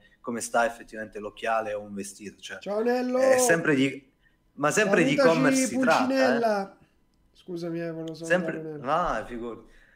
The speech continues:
Speaker 1: Ma sempre di e-commerce si tratta, Bowie, quindi, cioè, come lo vedi il mondo tra cinque anni se non con l'e-commerce? <laughs> Cioè, il, la vera domanda è questa. <laughs> Cioè,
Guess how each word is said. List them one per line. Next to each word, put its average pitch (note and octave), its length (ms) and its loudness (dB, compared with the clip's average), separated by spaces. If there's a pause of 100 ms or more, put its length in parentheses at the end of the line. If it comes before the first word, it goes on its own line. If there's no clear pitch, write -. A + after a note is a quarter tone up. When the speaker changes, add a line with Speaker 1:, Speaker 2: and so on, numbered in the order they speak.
(240)
Speaker 1:
Ma C3 60 -8
sempre G3 260 -2
di B2+ 60 -4
e-commerce C#3+ 400 -4
si A2+ 100 -12
tratta, G#2 400 -2
Bowie, F#2 460 -8
quindi, B2+ 360 -2
cioè, A2 280 0
come C3+ 200 -2
lo C3 100 2
vedi A2 200 -2
il G#2 80 -10
mondo G#2 240 -8
tra G2+ 160 -8
cinque A2 300 -8
anni A2+ 200 -4
se G2+ 60 -8
non G2+ 220 -6
con G2+ 120 -8
l'e-commerce? F#2 680 -10
<laughs> C#3+ 240 -8
Cioè, C3+ 220 -2
il, C#3+ 160 0
la C3+ 280 2
vera C#3 200 4
domanda C#3 320 0
è - 100 -8
questa. G3+ 520 -12
<laughs> - 600 -14
Cioè, - 800 -6